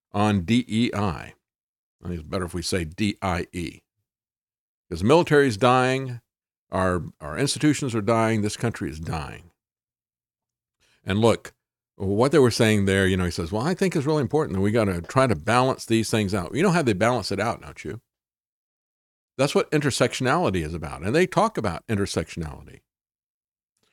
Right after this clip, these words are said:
You know, they have all of these different attributes, many of them things that you can't change that are immutable, like your sex, your skin color, and all these other things. And they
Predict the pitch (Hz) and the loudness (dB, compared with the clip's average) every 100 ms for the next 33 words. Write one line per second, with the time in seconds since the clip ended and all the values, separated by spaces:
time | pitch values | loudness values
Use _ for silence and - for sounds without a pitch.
0 | - 120 - 139 131 143 131 - 123 135 | -2 2 2 4 6 6 2 -4 2 2
1 | 143 - 135 151 156 151 - 131 120 131 | 2 2 4 6 6 4 4 2 4 2
2 | 127 117 143 131 120 110 _ 127 160 101 | 2 2 2 2 0 -2 _ -2 0 0
3 | 101 113 127 135 139 117 107 113 117 110 | 0 0 0 0 2 2 4 2 2 2
4 | 127 139 107 98 139 139 139 - - 139 | 2 2 0 -2 -4 -2 -4 -4 -6 -6
5 | 165 123 95 98 98 87 123 151 95 123 | -6 -6 -2 0 0 0 0 0 -4 -8
6 | 147 _ _ _ _ _ _ _ _ - | -10 _ _ _ _ _ _ _ _ -4
7 | 95 - 95 - 113 117 - 87 - 113 | -2 -2 -4 2 2 2 -6 -8 -2 -2
8 | 110 - 110 107 98 90 92 87 98 98 | -2 0 2 2 0 -2 -4 0 0 -2
9 | - 80 127 - _ _ _ _ _ _ | -6 -10 -12 -18 _ _ _ _ _ _
10 | _ _ _ _ _ 110 110 107 110 110 | _ _ _ _ _ 2 4 4 2 0
11 | 107 - _ _ _ _ _ 104 104 113 | -2 -6 _ _ _ _ _ 2 4 4
12 | 117 | 2